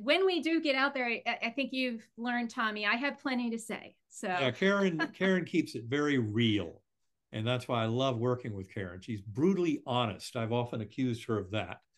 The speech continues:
Speaker 2: Uh, and I find those to be excellent attributes if you're trying to be authentic and live from the heart.
Speaker 1: The other thing about us, since you asked about our personal connection, is we seem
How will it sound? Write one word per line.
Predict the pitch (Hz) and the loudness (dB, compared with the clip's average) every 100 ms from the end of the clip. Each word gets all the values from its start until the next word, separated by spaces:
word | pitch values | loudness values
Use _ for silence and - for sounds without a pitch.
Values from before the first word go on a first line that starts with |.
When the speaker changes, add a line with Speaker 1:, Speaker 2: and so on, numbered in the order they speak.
| _ _ _ - | _ _ _ -6
Speaker 2:
Uh, | 113 117 113 | -2 2 2
and | - 127 | 2 0
I | 151 | 0
find | 156 175 156 | 0 -2 0
those | 147 - | -2 -4
to | 156 | -2
be | 131 - | -2 0
excellent | 156 160 165 123 113 | -2 -2 -2 -2 0
attributes | 123 135 131 113 110 101 98 | 0 -2 0 0 0 0 -2
if | 110 | -4
you're | 117 | -4
trying | - 127 117 110 | -2 -2 -2 -2
to | |
be | 110 117 110 110 - _ - | -2 0 2 0 -8 _ -4
authentic | 113 - 170 156 160 151 | -2 0 -2 2 0 0
and | 127 117 107 110 | -4 -4 -4 -2
live | 117 120 | 0 0
from | 123 | -4
the | 101 | -6
heart. | 95 87 - | -4 -6 -6
Speaker 1:
The | 330 381 | -4 -4
other | 466 _ - | -6 _ -4
thing | 311 285 | 0 0
about | 214 233 247 | 0 0 0
us, | 214 196 | -2 -6
since | 208 190 | -8 -6
you | 208 | -6
asked | 208 - | -6 -8
about | 214 196 | -6 -4
our | 185 | -4
personal | - 226 - 208 185 | -8 -10 -8 -8 -10
connection, | 196 196 254 - 185 | -8 -8 -8 -10 -10
is | 180 185 170 - _ _ | -8 -10 -10 -18 _ _
we | 220 330 392 | -2 0 0
seem | - - 302 370 415 | -2 -6 -2 -2 -2